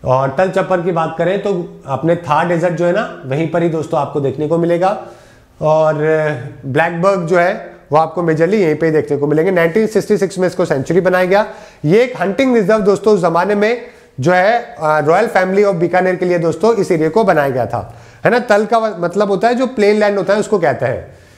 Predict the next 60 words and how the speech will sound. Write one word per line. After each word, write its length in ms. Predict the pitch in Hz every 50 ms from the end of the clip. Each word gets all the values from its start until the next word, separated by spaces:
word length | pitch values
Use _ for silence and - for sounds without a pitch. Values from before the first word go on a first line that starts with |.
| _ _
ठीक 100 | 196 214
है 60 | 240
गाइस, 260 | 233 240 247 233 - - - - - - - _ _ -
चलिए 320 | - 160 147 139 131 117
black 360 | 110 113 117 156 175 185 185 190
bug 180 | 220 214 -
case 220 | 208 208 202 196 -
के 80 | 208
अंदर 160 | 190 185 190
तो 100 | 170 190
आपको 220 | 180 175 175 175 170
मालूम 320 | 165 165 175 196 202 196
ही 80 | 202 202
है, 80 | 196
सलमान 380 | 196 196 175 160 165 175 185 190
खान 240 | - 175 175 175 175
भी 100 | 185 185
दोस्तों 680 | 175 175 160 170 - 175 175 170 170 165 - - - - - - - - - 135 127
जो 120 | 143 156
है 80 | 160 170
आज 180 | 165 165 170 -
तक 80 | - 185
चक्कर 300 | 180 180 - - 175 175
है 60 | 170
जो 120 | 160 165 156
कि 80 | 170
लगा 220 | 165 151 143 147 151
रहे 120 | 160 160
हैं 80 | 160 156
कोर्ट 240 | 156 147 139 127
के, 80 | 147 151
जोधपुर 340 | 143 143 143 139 143 156 151
कोर्ट 200 | 143 151 143 -
के। 120 | - 143 135 127 - - - - - - - - - -
तो, 260 | - 208 208 208 208
अ, 420 | 196 - - - 147 147 151 151 151
black 380 | 147 135 160 170 190 190 190
बक 80 | 214 220
जो 180 | 202 180 208 208
है 80 | 208
वो 320 | 214 196 170 165 151 160 165
one 100 | 180 185
of 100 | 170 202
the 100 | 196 175 165 180
most 340 | 208 233 247 240 247 208
important 460 | 185 180 170 180 190 190 185 214 214 202
species 440 | 208 - 196 185 - - 214 196 185
है 60 | 196
जो 140 | 180 190 180
कि 120 | 175 202
antelope 420 | 185 165 165 170 180 185 180 175 180
की 80 | 190 180
मानी 260 | 160 147 147 170 175
जाती 260 | 180 175 175 175 190
है 60 | 185
इंडिया 220 | 170 160 160 165 160
और 60 | 156
नेपाल 360 | 151 143 135 151 156 160 170
के 80 | 165 180
अंदर, 300 | 175 175 175 180 180